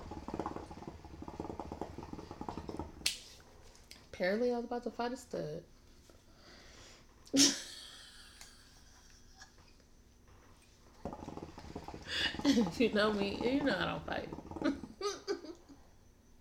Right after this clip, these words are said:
However, don't, don't test me.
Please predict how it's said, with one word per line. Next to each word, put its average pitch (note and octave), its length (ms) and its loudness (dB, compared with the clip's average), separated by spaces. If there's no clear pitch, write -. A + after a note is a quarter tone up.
However, F3+ 580 8
don't, F3 460 2
don't E3+ 260 8
test E3 360 0
me. D3+ 180 -8